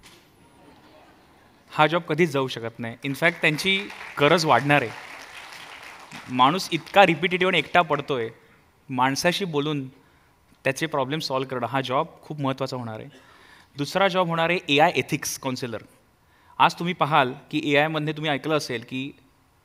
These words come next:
चॅट जीपीटी काहीतरी खोटी उत्तरं देतो किंवा तुम्हाला काही वेगळे आन्सर्स मिळतात जी चांगली ट्रेनिंग केलेली नाही आहे, काही रेसिस्ट त्याच्यामध्ये रिमार्क्स येतात. तर एआयमधनं येणारी उत्तरं कशी ब-, चांगली असावीत, ते एआय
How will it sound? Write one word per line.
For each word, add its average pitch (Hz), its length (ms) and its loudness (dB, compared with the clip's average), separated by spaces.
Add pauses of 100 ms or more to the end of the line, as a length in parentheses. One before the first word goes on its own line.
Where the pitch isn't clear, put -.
(160)
चॅट 143 160 6
जीपीटी 151 280 -4
काहीतरी 147 240 0
खोटी 143 200 -6
उत्तरं 131 280 -4
देतो 113 360 -10 (500)
किंवा 139 280 2
तुम्हाला 143 340 -2
काही 147 140 2
वेगळे 139 220 2
आन्सर्स 135 440 0
मिळतात 139 220 0
जी 139 240 -4
चांगली 139 300 -4
ट्रेनिंग 147 300 -2
केलेली 139 280 0
नाही 123 160 -2
आहे, 113 80 -2
काही 135 340 -2 (220)
रेसिस्ट 147 560 -2
त्याच्यामध्ये 151 320 0
रिमार्क्स 139 340 0
येतात. 120 220 -4 (520)
तर 160 60 0 (100)
एआयमधनं 170 640 0
येणारी 165 320 0
उत्तरं 156 380 -4
कशी 165 300 -6
ब-, 143 180 -8
चांगली 139 340 -4
असावीत, 135 360 -4 (840)
ते 120 120 -2
एआय 151 220 4